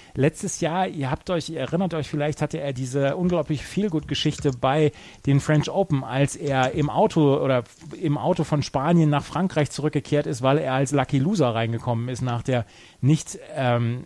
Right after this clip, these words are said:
erfolgreichen Qualifikation und hatte sich dann ins Auto gesetzt mit seiner Großmutter und seiner Familie und ist tausend Kilometer mit dem Auto durch Spanien und Frankreich gefahren, um dann, ähm, sich einzuschreiben für das Turnier. Und dann, dieses Jahr, ist er so ein bisschen persona non grata gewesen, beziehungsweise hat er davon berichtet,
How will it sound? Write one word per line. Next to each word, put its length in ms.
erfolgreichen 600
Qualifikation 840
und 140
hatte 240
sich 180
dann 180
ins 180
Auto 240
gesetzt 280
mit 80
seiner 200
Großmutter 540
und 80
seiner 220
Familie 640
und 160
ist 180
tausend 300
Kilometer 500
mit 160
dem 120
Auto 420
durch 440
Spanien 400
und 100
Frankreich 440
gefahren, 500
um 240
dann, 280
ähm, 240
sich 200
einzuschreiben 580
für 100
das 200
Turnier. 420
Und 200
dann, 340
dieses 400
Jahr, 220
ist 120
er 80
so 60
ein 80
bisschen 220
persona 360
non 180
grata 300
gewesen, 480
beziehungsweise 500
hat 120
er 60
davon 280
berichtet, 420